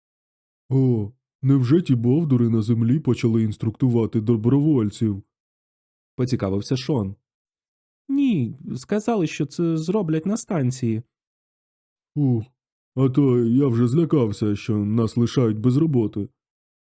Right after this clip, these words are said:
Speaker 1: Тож, е, чекатиму вас для інструктажу там, де і сказав».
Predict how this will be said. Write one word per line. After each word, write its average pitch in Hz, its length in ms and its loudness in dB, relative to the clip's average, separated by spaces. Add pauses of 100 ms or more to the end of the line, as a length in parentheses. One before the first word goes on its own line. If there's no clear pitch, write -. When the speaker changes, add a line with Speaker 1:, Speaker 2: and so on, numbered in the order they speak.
(240)
Speaker 1:
Тож, 135 420 2
е, 131 180 2
чекатиму 127 640 0
вас 113 220 0
для 110 140 2
інструктажу 135 720 0
там, 127 340 -2
де 110 340 2
і 110 140 0
сказав». 147 560 -2